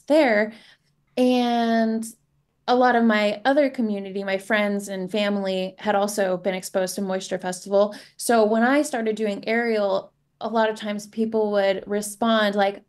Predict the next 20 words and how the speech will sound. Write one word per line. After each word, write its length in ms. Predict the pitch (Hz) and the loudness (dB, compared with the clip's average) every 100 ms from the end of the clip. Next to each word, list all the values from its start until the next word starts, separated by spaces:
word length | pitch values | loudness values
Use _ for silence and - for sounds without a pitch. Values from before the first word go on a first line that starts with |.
| - | -2
"Oh, 420 | 359 311 220 - | 2 4 2 0
like 200 | 233 254 | 0 0
they 100 | 269 | -2
do 180 | 226 247 | 0 0
at 120 | 214 | 0
Moisture 360 | 196 214 226 285 | 0 -2 -2 -4
Festival?" 600 | 294 294 311 359 370 - _ _ - _ _ - | -4 -4 -4 -2 -2 -6 _ _ -20 _ _ 0
And 120 | 285 | 2
I'd 20 | |
be 40 | |
like, 160 | 285 277 _ _ _ | 2 -2 _ _ _
"Yeah, 600 | 277 494 605 311 202 180 - - - _ _ - | -6 -2 2 2 2 -4 -10 -20 -20 _ _ 0
only 360 | 302 302 311 | 2 4 2
I'm 180 | 294 294 | 2 2
not 340 | 277 220 202 - _ - 196 | 2 2 -2 -6 _ -20 -6
there 320 | 214 196 170 | 0 0 -2
yet. 380 | 165 - - - | -6 -10 -12 -6
You 140 | 214 202 | -2 0
know, 200 | 190 185 | 2 2
I'm, 240 | 214 | 2